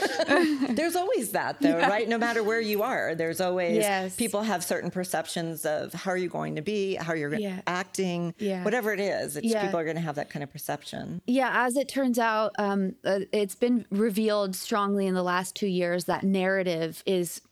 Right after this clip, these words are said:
Speaker 1: oftentimes more, um, prevalent than i-, i-, information that's s-, based in truth necessarily. Let's see. It's the narrative that the community hears or the, the nation hears or whatever.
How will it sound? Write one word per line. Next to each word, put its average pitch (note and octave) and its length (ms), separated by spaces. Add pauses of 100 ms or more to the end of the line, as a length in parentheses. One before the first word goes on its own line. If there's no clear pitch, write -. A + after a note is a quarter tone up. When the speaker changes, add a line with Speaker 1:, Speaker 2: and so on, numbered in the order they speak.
(120)
Speaker 1:
oftentimes F#3 840
more, F3 540
um, F3 240
prevalent E3+ 560
than D#3+ 340 (100)
i-, - 160 (160)
i-, F#3 200
information F3+ 560
that's - 340
s-, F3+ 100
based E3+ 400
in E3 60
truth D#3+ 340
necessarily. C#3+ 800
Let's E3 120
see. - 100 (300)
It's G#3 140
the G#3+ 80
narrative G3 480
that - 180
the F3+ 80
community E3+ 480
hears D#3+ 400
or D#3+ 80
the, E3 220 (260)
the G#3 80
nation G3 420
hears F3 460
or E3+ 80
whatever. D#3 500